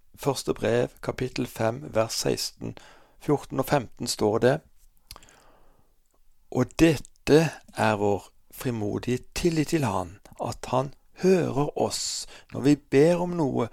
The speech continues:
som er etter Hans vilje.» Og når vi vet at Han hører oss, hva vi enn ber om, så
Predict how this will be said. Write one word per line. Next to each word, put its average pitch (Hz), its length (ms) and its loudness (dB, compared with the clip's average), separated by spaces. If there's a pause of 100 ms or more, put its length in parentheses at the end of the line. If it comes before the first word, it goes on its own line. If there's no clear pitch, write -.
(160)
som 127 220 -8
er 135 180 0
etter 139 300 -4
Hans 156 400 0
vilje.» 113 340 -6 (1400)
Og 135 100 -8
når 135 160 4
vi 165 180 4
vet 160 400 2
at - 120 -6
Han 131 140 -4
hører 113 600 2
oss, - 340 -10 (760)
hva 131 460 4
vi 185 120 2 (120)
enn 160 280 2
ber 180 360 6
om, 127 260 -2 (340)
så - 280 -2